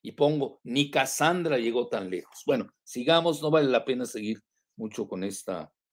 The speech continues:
dama, pero sí quiero, eh, citar al final la lápida final. Bueno, ahí está es-, esta mujer.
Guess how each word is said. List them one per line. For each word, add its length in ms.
dama, 500
pero 200
sí 220
quiero, 560
eh, 320
citar 420
al 140
final 540
la 260
lápida 720
final. 340
Bueno, 180
ahí 60
está 220
es-, 240
esta 260
mujer. 440